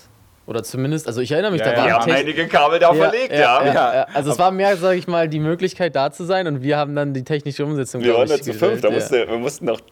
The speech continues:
Speaker 3: also wir mussten nicht bohren, so nicht, aber wir mussten
Speaker 1: <laughs>
Speaker 3: eigene Kabel in einem eigenen, für uns mit Laptops gebauten Regieraum, äh, da führen, weil wir noch Interviews und sowas, Niklas hat die ja noch gemacht.
Speaker 1: Mhm.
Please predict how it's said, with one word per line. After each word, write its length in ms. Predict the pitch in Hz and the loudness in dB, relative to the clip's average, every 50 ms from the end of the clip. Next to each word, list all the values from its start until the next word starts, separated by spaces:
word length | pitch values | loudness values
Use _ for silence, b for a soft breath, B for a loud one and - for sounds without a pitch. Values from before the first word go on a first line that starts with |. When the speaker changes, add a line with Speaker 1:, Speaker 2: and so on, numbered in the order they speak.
| _ - | _ -6
Speaker 3:
also 200 | - 101 107 110 | -4 -4 -2 -2
wir 60 | 120 127 | -2 -2
mussten 220 | 151 160 - 131 | -2 -2 -4 -6
nicht 160 | 107 92 - | -8 -6 -4
bohren, 300 | 101 92 85 78 - - 90 | -2 -2 0 -2 -4 -8 -6
so 160 | 92 110 113 | -4 -2 -2
nicht, 300 | 107 104 104 - - - | -2 -2 -4 -6 -4 0
aber 160 | 85 87 92 | 0 2 2
wir 40 | 104 | 2
mussten 240 | 117 131 123 127 - | 0 -2 -2 -4 -4
Speaker 1:
<laughs> 80 | - | -2
Speaker 3:
eigene 380 | 113 123 156 185 196 185 143 - | 0 0 0 -2 -2 -4 -4 -6
Kabel 560 | - - 113 117 135 135 98 92 98 104 - - | -6 -6 -6 -4 -2 0 0 2 0 0 0 -2
in 220 | 113 113 113 - | -6 -6 -4 -4
einem 240 | 113 107 107 110 107 | -4 -4 -4 -6 -6
eigenen, 480 | - - 117 139 143 143 151 147 135 - | -4 -4 -4 -4 -4 -6 -8 -8 -8 -6
für 140 | - 120 | -4 -2
uns 260 | 95 123 139 147 - 139 | 0 0 -2 -2 -6 -8
mit 160 | 123 - - | -8 -2 -2
Laptops 400 | 117 127 - - 151 135 - - | -2 -2 -2 -6 -8 -8 -6 -10
gebauten 400 | 127 92 107 107 113 - - 110 | -6 -2 0 0 0 -2 -4 -8
Regieraum, 720 | - 98 87 98 113 113 120 - 78 76 71 73 78 71 | -8 -8 -8 -6 -4 -4 -2 0 0 0 0 0 -2 -4
äh, 160 | - - 78 | -8 -4 -2
da 140 | 85 78 76 | -2 -2 -4
führen, 340 | - - 80 80 80 85 85 | -4 -6 -4 -4 -4 -2 -2
weil 80 | 80 | -4
wir 80 | 78 82 | -4 -4
noch 100 | 82 85 | -6 -6
Interviews 420 | 85 104 - 127 120 123 123 - | -8 -6 -6 -6 -4 -4 -6 -6
und 60 | 127 | -6
sowas, 160 | 120 117 107 82 | -4 -4 -4 -4
Niklas 260 | 90 - 139 131 - | -6 -8 -10 -10 -10
hat 80 | 139 | -8
die 60 | 131 127 | -8 -6
ja 80 | 123 | -6
noch 140 | 127 123 - | -8 -8 -10
gemacht. 280 | - 127 131 147 - - | -10 -10 -10 -10 -12 -12
Speaker 1:
Mhm. 440 | 113 104 98 95 92 98 110 139 | -12 -12 -10 -12 -12 -14 -16 -18